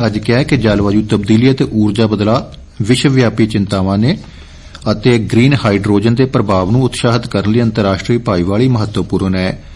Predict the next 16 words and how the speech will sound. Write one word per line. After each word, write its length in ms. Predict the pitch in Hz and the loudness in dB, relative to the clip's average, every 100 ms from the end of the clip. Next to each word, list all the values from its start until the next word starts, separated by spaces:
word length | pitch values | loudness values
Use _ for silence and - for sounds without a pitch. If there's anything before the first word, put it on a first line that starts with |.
| - - | -16 -8
ਗ੍ਰੀਨ 280 | 92 107 117 113 | -2 0 0 0
ਹਾਈਡਰੋਜਨ 420 | 98 92 101 107 | -2 0 0 0
ਬਾਰੇ 260 | 104 113 127 | 0 0 0
ਅੰਤਰਰਾਸ਼ਟਰੀ 560 | 113 107 101 98 123 | -2 -2 -2 -2 -4
ਕਾਨਫਰੰਸ 600 | 120 101 95 - 104 - | -4 -2 -2 -2 -4 -2
ਨੂੰ 80 | 135 | -4
ਸੰਬੋਧਨ 400 | - 101 95 98 | -2 -2 -2 -4
ਕਰਦਿਆਂ 380 | 95 95 92 127 | -4 -4 -4 -4
ਪ੍ਰਧਾਨ 380 | 127 107 98 98 | -4 -2 -2 0
ਮੰਤਰੀ 320 | 101 98 110 | -2 -2 0
ਨੇ 100 | 107 | 0
ਕਿਹਾ 220 | 110 127 | 0 -2
ਕਿ 140 | 139 | 0
ਉਤਪਾਦਨ 560 | 131 123 - 98 92 107 | -2 -2 -2 -2 -2 0
ਨੂੰ 120 | 107 | 0
ਵਧਾਉਣਾ, 420 | 104 98 92 117 | 0 -2 0 -2